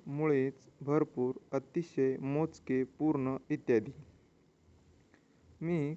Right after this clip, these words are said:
क्वचित सिनेमाला जातो. तुम्ही जरा शांत बसा. राम अतिशय प्रामाणिक आहे. तो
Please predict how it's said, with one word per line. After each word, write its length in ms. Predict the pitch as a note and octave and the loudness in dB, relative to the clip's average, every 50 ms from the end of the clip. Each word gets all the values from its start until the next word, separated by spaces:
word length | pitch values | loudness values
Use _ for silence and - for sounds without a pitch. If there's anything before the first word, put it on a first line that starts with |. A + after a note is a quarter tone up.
| - - | -6 0
क्वचित 320 | - C#3+ C#3+ C3+ - F3 | 0 0 2 4 2 2
सिनेमाला 580 | F4+ - - - E3 D3+ D3 C#3+ C3 B2 B2+ B2+ | 0 0 -2 -4 -2 -2 0 0 2 4 4 4
जातो. 540 | A#2 B2 B2 A#2+ - - A#2 A2+ B2 B2+ - - _ _ _ _ _ _ _ - _ - - - | 4 4 2 2 0 -2 -2 0 -2 -4 -6 -12 _ _ _ _ _ _ _ -20 _ -12 -8 -6
तुम्ही 380 | D3+ D3+ D3+ C#3+ C3+ C3 C#3 - - - | -4 -2 -2 -2 -2 -4 -6 -8 -6 0
जरा 200 | C3+ C#3+ C#3+ D3 D3 | 2 2 2 2 0
शांत 380 | - - B2+ C3 C#3 D3 - | 0 -2 -2 -2 -2 -2 0
बसा. 440 | E3+ D3 C3+ B2+ - B2 B2+ C3 C#3 - - - _ _ _ - - | 0 0 0 0 0 -2 -2 -2 -4 -10 -14 -20 _ _ _ -14 -10
राम 380 | C3 C#3 C#3+ C#3 C3 B2 B2+ C3+ - - - | -6 -4 -2 0 0 -2 -2 -6 -10 -8 -6
अतिशय 520 | C#3 B2 - - - D#3 - - F3 F3 | -6 -6 -4 -6 -8 -8 -2 0 0 0
प्रामाणिक 600 | E3+ E3+ - D3 C3 B2+ C3 C#3 D3 D3 - - | 0 0 0 0 0 2 0 -2 -4 -4 -4 -4
आहे. 280 | D3+ C#3 C3 A#2 B2 B2+ - - - - _ _ _ _ _ _ _ _ _ - | -2 -2 0 -2 -2 -4 -6 -10 -18 -20 _ _ _ _ _ _ _ _ _ 2
तो 280 | D#3 D#3 D3+ C#3+ C#3+ | 4 4 6 4 4